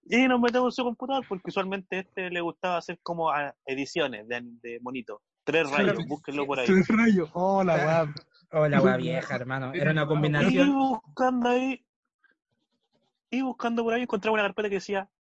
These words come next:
Speaker 1: tareas.
Speaker 2: <laughs>
Speaker 1: Literal, tareas.
Speaker 2: Literal,
Speaker 1: Y dije,
Speaker 2: tareas.
Speaker 1: "Va,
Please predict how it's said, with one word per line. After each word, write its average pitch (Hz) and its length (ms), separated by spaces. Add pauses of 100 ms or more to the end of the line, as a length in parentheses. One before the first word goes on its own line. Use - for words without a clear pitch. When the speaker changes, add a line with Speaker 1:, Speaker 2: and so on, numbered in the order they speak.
(120)
Speaker 1:
tareas. 123 720 (760)
Speaker 2:
<laughs> - 280 (960)
Speaker 1:
Literal, 120 420 (180)
tareas. 113 380
Speaker 2:
Literal, 135 320
Speaker 1:
Y 123 40
dije, 131 240
Speaker 2:
tareas. 120 480 (160)
Speaker 1:
"Va, 165 340